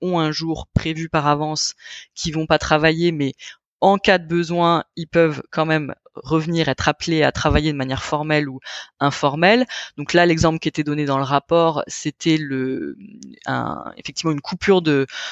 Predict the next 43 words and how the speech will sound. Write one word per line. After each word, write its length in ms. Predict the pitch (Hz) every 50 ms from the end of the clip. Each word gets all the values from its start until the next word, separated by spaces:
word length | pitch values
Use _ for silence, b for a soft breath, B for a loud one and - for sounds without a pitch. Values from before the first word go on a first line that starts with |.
| B B B B B _
de, 600 | - 147 143 135 127 127 127 131 - - - - -
de, 160 | - 135 131 131
de 160 | 127 - 139
courant 460 | - - - 170 165 160 170 170 170
dans 140 | 147 139 139
une, 180 | 135 131 139
dans 180 | 127 135 131 127
un 60 | 131
site 240 | - - - 175 156
de 80 | 156 147
production 680 | - - 156 147 135 139 - - - - 196 214 220 -
où 140 | 185 185 175
pour 280 | - - - 147 -
rattraper 560 | - 160 180 185 - - - 180 170 - 185 175
effectivement 480 | 165 - 151 139 - - - 160 156
le 80 | 147 147
retard 380 | 135 156 170 - 175 160 -
qui 100 | - -
avait 120 | 147 139 139
été 180 | - - 143
pris 240 | - - - 156 156
par 160 | - 131 127
rapport 340 | 123 120 - - 143 135 127
à 80 | 127 120
l'aléa 480 | 131 131 131 135 135 139 139 135 131
de, 260 | 131 127 123 - - _ B B B B B B B B B -
de 80 | - 135
production, 720 | - - - 143 131 131 123 - - - 196 196 208 185
voilà, 180 | 156 151 135 120
les 120 | 135 135
salariés 520 | - - 131 120 120 135 143 165 175 175
avaient 220 | 143 131 131 139 139
accepté 420 | 123 - - - 107 - - 165
évidemment 340 | 165 143 131 131 127 143 151
de 80 | 151 139
revenir 440 | 143 131 123 123 135 147 156 160
pour, 400 | _ - - 156 151 151 139 135
euh, 240 | 120 113 80 67 78 -
pour 120 | - 120 -
pouvoir, 460 | - - - 131 147 156 156 143 135
euh, 100 | 120 117
travailler, 600 | - - - 143 131 131 135 139 151 160 156 143
euh, 220 | 123 95 73 -